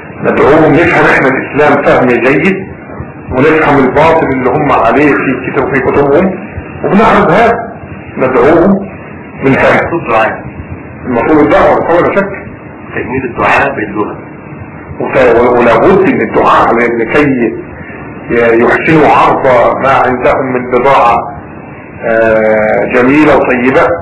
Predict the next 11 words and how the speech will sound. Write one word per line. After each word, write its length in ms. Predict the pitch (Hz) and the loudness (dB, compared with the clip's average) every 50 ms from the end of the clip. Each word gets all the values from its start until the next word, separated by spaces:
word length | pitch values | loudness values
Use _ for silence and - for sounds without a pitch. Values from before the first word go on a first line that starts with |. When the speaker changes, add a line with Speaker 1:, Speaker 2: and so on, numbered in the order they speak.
| - - - - - - | -8 -12 -14 -16 -16 -10
Speaker 1:
ان 120 | - - | -4 -2
هم 80 | - 151 | 0 2
يحسنوا 420 | 143 135 127 131 - - 147 135 | 2 2 2 2 0 -2 -2 -2
اللغة. 340 | 131 135 175 - - - - - - - - - - - - - - - - - - - - - - - - - - - - | 0 0 0 0 0 -2 -6 -8 -12 -14 -16 -16 -14 -14 -14 -14 -14 -14 -14 -14 -14 -14 -16 -16 -16 -16 -16 -14 -12 -2 0
لابد 440 | 135 139 135 - 220 262 202 196 190 | 2 2 4 4 4 4 4 2 2
يتخصص 760 | 180 160 175 - - - 240 220 - - - - 139 - - - - | 2 4 2 2 2 2 2 2 0 0 -2 -2 -4 -4 -6 -8 -6
فينا، 240 | 202 214 214 - - - | -4 -2 -2 0 0 0
وإلا 440 | - - - 202 196 185 170 147 131 | 0 2 2 2 4 4 4 4 4
نحن 180 | - - - 156 | 2 2 2 2
آثمون 460 | - - - - - - 190 208 180 | 2 2 2 0 0 0 0 2 2
جميعًا. 640 | 151 - 143 135 170 196 185 - - - - - | 2 2 2 2 2 2 2 0 -2 -4 -8 -10